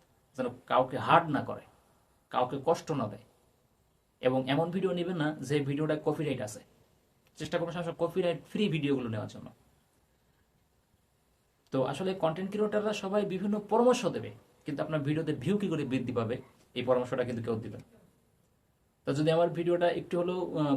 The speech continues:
বুঝতে পেরে থাকেন কিংবা উপকার মনে হয়, তাহলে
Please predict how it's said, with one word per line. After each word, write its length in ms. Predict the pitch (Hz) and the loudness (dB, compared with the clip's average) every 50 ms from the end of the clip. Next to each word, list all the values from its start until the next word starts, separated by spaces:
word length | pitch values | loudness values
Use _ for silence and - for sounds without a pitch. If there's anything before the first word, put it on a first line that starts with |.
| 135 | 0
বুঝতে 220 | 139 139 139 - 175 165 | 0 -2 -2 -4 -4 -4
পেরে 140 | 175 160 - 147 | -2 -2 -2 -2
থাকেন 200 | 139 135 139 139 135 | -2 -2 -2 -2 -4
কিংবা 160 | 139 131 139 - 156 | -2 -2 -2 -2 -2
উপকার 280 | 143 - 170 - 175 151 143 | -4 -4 0 2 2 2 2
মনে 120 | 143 147 151 139 | 2 0 0 2
হয়, 160 | 127 123 135 139 - - _ _ _ _ _ _ _ _ _ _ _ _ _ _ _ _ _ _ _ _ _ - | 0 0 -2 -4 -8 -14 _ _ _ _ _ _ _ _ _ _ _ _ _ _ _ _ _ _ _ _ _ -8
তাহলে 240 | 131 131 139 143 | -6 -4 -4 -4